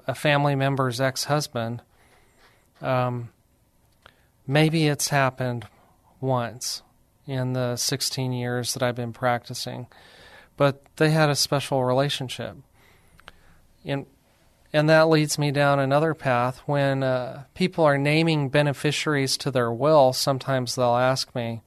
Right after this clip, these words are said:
"Well, if my child dies, um, does their spouse automatically get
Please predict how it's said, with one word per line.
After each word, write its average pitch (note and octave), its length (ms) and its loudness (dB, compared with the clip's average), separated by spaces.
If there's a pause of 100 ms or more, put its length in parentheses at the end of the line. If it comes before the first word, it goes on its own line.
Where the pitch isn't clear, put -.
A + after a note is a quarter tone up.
(1120)
"Well, C3+ 260 6
if C#3+ 220 -2
my C3+ 160 2
child D3+ 560 4
dies, C3+ 680 4 (760)
um, B2 580 -2 (560)
does C3+ 340 0
their C3 320 0
spouse - 760 2
automatically C3+ 1080 0 (640)
get C#3+ 400 2